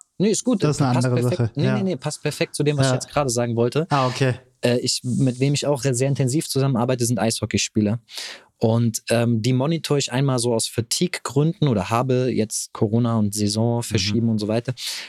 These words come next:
Speaker 1: äh, habe ich immer so eine Readiness-Messung, dass ich am Anfang die mal springen lasse und halt meine Leistungsdiagnostiken. Und da stand dann halt auch für mich ganz lange Counter-Movement-Jump, Hände in der Hüfte, Leistung als, als Benchmark im Raum.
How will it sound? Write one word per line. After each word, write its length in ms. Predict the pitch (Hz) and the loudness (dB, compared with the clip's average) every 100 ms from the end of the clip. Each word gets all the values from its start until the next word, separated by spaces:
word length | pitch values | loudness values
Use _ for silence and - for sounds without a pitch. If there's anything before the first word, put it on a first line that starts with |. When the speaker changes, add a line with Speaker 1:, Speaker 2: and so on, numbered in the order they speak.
| - | -4
Speaker 1:
äh, 420 | 113 110 110 110 - - | 0 2 2 0 -2 -2
habe 140 | 123 | 0
ich 60 | 143 | 0
immer 80 | 123 | 2
so 80 | |
eine 80 | 104 | 2
Readiness-Messung, 840 | 113 151 180 175 170 170 170 175 - _ _ _ | 2 0 0 -2 -2 -2 0 -2 -4 _ _ _
dass 120 | 113 | -2
ich 60 | 113 | 0
am 80 | 113 | 0
Anfang 300 | 113 - 113 | 0 0 0
die 80 | 110 | 0
mal 80 | |
springen 340 | 101 - 160 160 | -2 -2 0 0
lasse 300 | 147 - 139 | 0 0 0
und 160 | 113 | 0
halt 160 | 117 107 | 0 0
meine 160 | 107 101 | 2 2
Leistungsdiagnostiken. 1120 | 98 - 104 - 104 98 98 - 101 104 107 _ _ _ _ _ _ - - | 0 -2 -4 -2 -2 0 -2 -2 -4 -4 -4 _ _ _ _ _ _ -8 -2
Und 120 | 104 | 2
da 220 | 120 139 139 - - - _ _ | 2 0 -2 -10 -14 -20 _ _
stand 260 | - - 135 | -4 -2 0
dann 140 | 131 | 2
halt 160 | 123 113 | 0 0
auch 280 | 110 143 185 - | 0 2 0 -8
für 200 | - - | -6 0
mich 180 | 127 131 | 0 0
ganz 240 | - 120 123 | 0 0 0
lange 400 | 123 135 131 127 | 0 2 0 -2
Counter-Movement-Jump, 1120 | - 120 120 117 131 127 120 113 120 117 - | 0 0 2 2 2 0 0 0 0 0 0
Hände 220 | 120 120 | 0 2
in 80 | 110 | 2
der 120 | 110 | 0
Hüfte, 600 | 127 - - 117 117 113 117 - | -2 -2 0 2 2 0 -4 -4
Leistung 520 | 107 110 117 - 110 | 0 0 0 0 0
als, 340 | 95 101 - - | 2 0 -2 -4
als 320 | 98 98 - | -2 -2 -2
Benchmark 680 | - 101 - 104 95 95 - _ - | 0 0 0 0 -2 -2 -10 _ -2
im 160 | 107 | 0
Raum. 320 | 98 95 98 | 2 0 -2